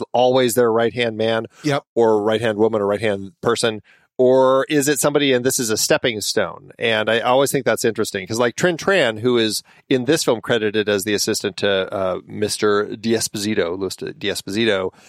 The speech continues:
Speaker 1: um, she started actually with Monster House. Uh, she started in the post department. Um, actually, I take, yeah, it, post-production assistant on Monster House.
Speaker 2: Huh.
Speaker 1: And then she went on to be an editorial production d-, assistant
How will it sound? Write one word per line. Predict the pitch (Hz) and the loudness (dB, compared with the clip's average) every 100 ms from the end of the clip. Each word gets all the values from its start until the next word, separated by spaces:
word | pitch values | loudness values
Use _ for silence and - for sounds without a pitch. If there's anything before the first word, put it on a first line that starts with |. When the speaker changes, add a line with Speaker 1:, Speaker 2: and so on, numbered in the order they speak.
| - _ | -20 _
Speaker 1:
um, | 123 120 110 | -2 -2 -2
she | - 160 143 | -2 -2 0
started | - 226 254 127 | 0 2 2 0
actually | 120 127 135 123 120 110 _ - | 0 -2 -2 0 0 -4 _ -2
with | 117 104 | -2 0
Monster | 107 165 240 - 101 | 0 0 0 -4 -4
House. | 98 82 - - - | -4 -8 -6 -4 -2
Uh, | 104 101 | -2 -2
she | - | -2
started | 117 156 151 | 0 0 0
in | 120 120 | -2 -6
the | 110 | -6
post | - 170 - | -2 0 0
department. | 131 - 98 92 98 - - - - - | -4 -2 -2 -4 -12 -16 -20 -20 -10 -4
Um, | 101 95 120 | -2 -2 -2
actually, | 120 120 | -2 0
I | 101 | 0
take, | 120 107 | 0 0
yeah, | 117 117 | 0 0
it, | 98 110 98 | 0 -2 0
post-production | 139 139 - - 139 127 123 123 | 0 -2 -4 -8 -2 0 0 -2
assistant | - 170 - 104 - | 0 0 0 -4 -2
on | 113 123 | -2 -2
Monster | 107 113 123 - 90 | 0 -2 -2 -6 -6
House. | 87 80 - - - - - | -6 -8 -10 -12 -20 -20 -2
Speaker 2:
Huh. | 285 | 0
Speaker 1:
And | 110 | 2
then | 120 123 | 2 0
she | 139 120 | 0 2
went | 117 113 - | 2 0 -2
on | 127 113 113 - | 0 0 -2 -2
to | 127 | -4
be | 101 110 | 0 -2
an | 107 | 0
editorial | 123 107 - 180 175 170 | -2 -2 0 0 0 0
production | 143 123 - 123 | 0 0 -2 -6
d-, | 107 101 | -6 -4
assistant | 113 - 120 - 117 104 | -2 0 -2 -2 -6 -6